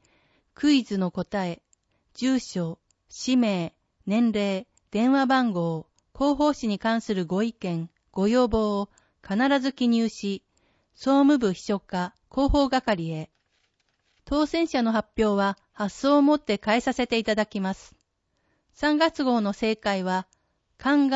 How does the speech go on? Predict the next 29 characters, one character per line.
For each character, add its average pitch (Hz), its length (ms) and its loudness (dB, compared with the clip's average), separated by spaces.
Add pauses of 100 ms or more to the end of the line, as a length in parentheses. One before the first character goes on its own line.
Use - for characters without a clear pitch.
(100)
え 220 300 -4
で 190 100 -6
し - 140 -12
た。 160 260 -8 (1600)
人 302 300 2
の 302 200 6
動 277 180 2
き。 - 360 -6 (640)
令 247 220 2
和 294 140 4
四 277 180 4
年 262 240 2
二 214 120 0
月 277 220 -2
二 277 160 2
十 247 200 2
八 220 260 -2
日 277 260 2
現 254 240 0
在。 175 300 -6 (1120)
住 277 260 2
民 285 280 2
基 262 120 -2
本 294 220 4
台 277 220 0
帳。 185 460 -6 (360)
人 254 240 0
口。 220 480 -4 (480)
男。 220 640 -4